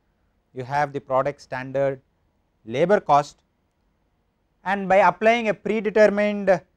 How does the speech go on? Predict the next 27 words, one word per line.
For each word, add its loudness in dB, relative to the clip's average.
overhead 2
rate, -4
which -18
is -16
pegged -10
to -6
the -8
direct -2
labor -4
hours 0
or -4
labor -6
dollars, -4
whatever -8
the -16
case -16
may -20
be, -16
you -8
calculate -2
the -8
overhead 2
that -8
is -12
included -12
in -14
the -16